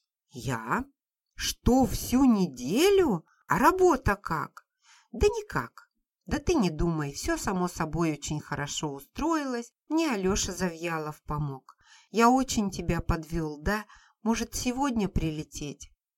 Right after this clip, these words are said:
"Нет, что ты, говорю же, не надо. Сиди там столько, сколько надо.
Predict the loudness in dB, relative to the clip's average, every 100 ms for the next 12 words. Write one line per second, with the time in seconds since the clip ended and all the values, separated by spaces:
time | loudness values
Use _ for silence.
0 | _ -2 2 4 4 2 -2 -6 -8 -4
1 | -2 -2 -4 -8 -4 0 2 2 -2 -4
2 | -2 0 0 0 -4 -8 -14 -16 -20 -18
3 | -10 -6 -4 -2 0 0 -2 -2 2 2
4 | 2 -6 -4 -4 -2 -2 -2 -2 -4 -8